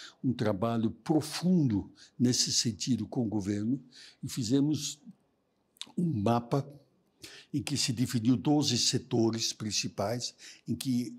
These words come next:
existe uma deficiência de competitividade do Brasil.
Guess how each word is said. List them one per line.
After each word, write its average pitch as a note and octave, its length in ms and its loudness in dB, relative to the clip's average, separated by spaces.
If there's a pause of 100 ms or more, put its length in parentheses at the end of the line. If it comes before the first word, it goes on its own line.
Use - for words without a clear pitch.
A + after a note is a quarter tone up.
(160)
existe A#2+ 360 -4
uma A2+ 120 -4
deficiência C3 720 -4
de - 100 -16
competitividade A2 1300 -6 (300)
do A#2 100 0
Brasil. F#2+ 520 -4